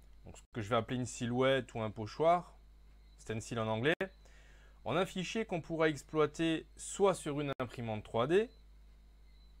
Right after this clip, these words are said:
une fraiseuse numérique, ou encore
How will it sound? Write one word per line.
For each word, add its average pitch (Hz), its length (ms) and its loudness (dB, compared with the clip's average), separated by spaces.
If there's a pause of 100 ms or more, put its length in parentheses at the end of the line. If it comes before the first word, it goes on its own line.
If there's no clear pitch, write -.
(1400)
une 214 180 4 (100)
fraiseuse 147 460 2
numérique, 127 480 0 (2000)
ou 180 120 4
encore 185 400 2